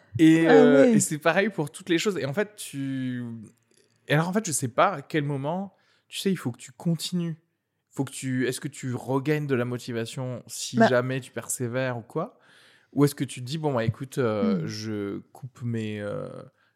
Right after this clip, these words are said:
Speaker 1: mes pertes là et
Speaker 2: C'est
Speaker 1: je
Speaker 2: ça.
Speaker 1: vais aller ailleurs sur un autre, euh, sur un,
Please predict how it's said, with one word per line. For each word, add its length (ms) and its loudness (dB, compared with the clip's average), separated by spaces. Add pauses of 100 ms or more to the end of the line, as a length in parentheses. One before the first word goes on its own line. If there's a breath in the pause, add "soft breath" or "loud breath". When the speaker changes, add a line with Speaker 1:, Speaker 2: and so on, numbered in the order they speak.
(120)
Speaker 1:
mes 120 0
pertes 420 -4
là 400 -4 (380 soft breath)
et 100 0
Speaker 2:
C'est 60 6
Speaker 1:
je 100 0
Speaker 2:
ça. 120 0
Speaker 1:
vais 140 6
aller 400 0
ailleurs 500 2
sur 220 -6
un 180 -4
autre, 320 -8
euh, 580 -4
sur 220 -10
un, 140 -6